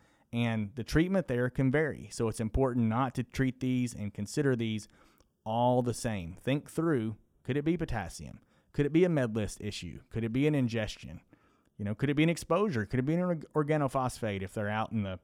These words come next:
it's always somebody out in the barn or out in the shed this time of year when things are blooming. But think through those things. And remember, we're treating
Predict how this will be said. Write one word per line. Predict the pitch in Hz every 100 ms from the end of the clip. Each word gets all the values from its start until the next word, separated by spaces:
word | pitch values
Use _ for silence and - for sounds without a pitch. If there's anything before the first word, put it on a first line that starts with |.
| - _ -
it's | 113 127
always | 120 120 113
somebody | 131 113 104 104
out | 107
in | 107
the |
barn | 101 107 104 101
or | 104
out | 107
in | 104
the |
shed | - 131 117 110
this | 113 107
time | - 131 123
of |
year | 117 143
when | 147 127
things | 143 143 131
are |
blooming. | 123 143 147 110 101 - -
But | 139 -
think | 196 -
through | 185 208
those | 147 87 -
things. | 80 78 - - _ _
And | 143 147
remember, | 151 185 160 131 104 - -
we're | 123
treating | 113 165 160 147